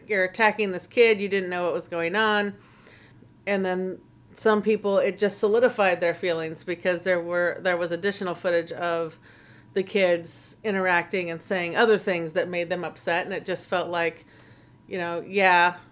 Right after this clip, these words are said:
that clip didn't specifically show anything, but they were still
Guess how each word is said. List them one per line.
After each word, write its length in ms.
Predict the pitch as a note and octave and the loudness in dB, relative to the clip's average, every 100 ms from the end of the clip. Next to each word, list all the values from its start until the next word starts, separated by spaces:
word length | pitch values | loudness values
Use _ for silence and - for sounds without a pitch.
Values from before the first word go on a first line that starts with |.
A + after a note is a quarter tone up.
| _ _ - | _ _ -14
that 340 | G3+ F3+ D#3+ | 2 2 2
clip 240 | - A#3 A#3 | 2 2 2
didn't 300 | F#3 F3 - | -2 -4 -8
specifically 720 | - - F#3+ G3+ F3 F3+ F3 | -14 -10 -4 -4 -4 -4 -4
show 220 | D#3+ F#3+ | -2 -4
anything, 460 | F3+ E3+ E3+ F3 E3+ | -4 -6 -4 -6 -4
but 180 | F3 F3 | -4 0
they 100 | F#3 | 0
were 120 | E3+ | 0
still 520 | E3+ G#3 F#3 F3 E3+ | -2 0 0 0 -4